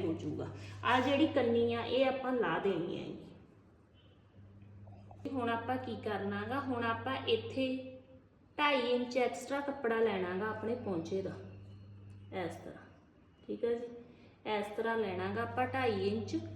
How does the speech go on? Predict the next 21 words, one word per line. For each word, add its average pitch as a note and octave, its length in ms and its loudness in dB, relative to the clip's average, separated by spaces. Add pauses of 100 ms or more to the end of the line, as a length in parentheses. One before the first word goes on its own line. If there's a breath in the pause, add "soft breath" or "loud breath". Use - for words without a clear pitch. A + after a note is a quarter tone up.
(840 loud breath)
ਆਸਣ B3 380 2
ਆਪਾਂ D4+ 320 6
ਹਜੇ D4+ 280 2
ਲੈਣਾ A3+ 340 2
ਨਹੀਂ। D4 140 6
ਦੇਖੋ, C4 340 2
ਜੇ C4 140 4
ਤੁਹਾਡੇ C#4 260 2
ਕੋਲ B3 200 6
ਕੱਪੜਾ A#3 360 2
ਬਹੁਤ A3 320 2
ਜ਼ਿਆਦਾ C4 280 4
ਐਕਸਟਰਾ A3 600 0
ਗਾ, A#3+ 200 2 (540 loud breath)
ਤੇ B3 80 10
ਤੁਸੀਂ C4+ 480 2 (100)
ਹੈਵੀ A3+ 280 6
ਪਟਿਆਲਾ B3+ 420 6
ਸਲਵਾਰ A#3 400 4
ਬਣਾਉਣੀ A3+ 500 2
ਆ, G#3+ 60 -2